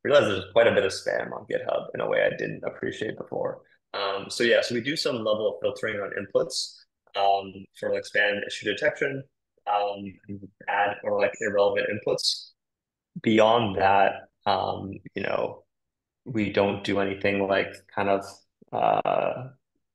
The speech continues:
I guess, yeah, like, anything much beyond that, but it's been, like, pretty effective.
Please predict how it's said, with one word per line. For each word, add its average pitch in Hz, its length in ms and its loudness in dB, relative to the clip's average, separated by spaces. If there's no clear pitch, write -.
I 110 100 2
guess, - 520 0
yeah, - 280 2
like, 110 100 0
anything 110 480 0
much - 320 0
beyond 107 400 -2
that, 180 420 -4
but 107 120 6
it's - 200 0
been, 339 200 2
like, - 260 0
pretty 120 180 2
effective. 143 540 0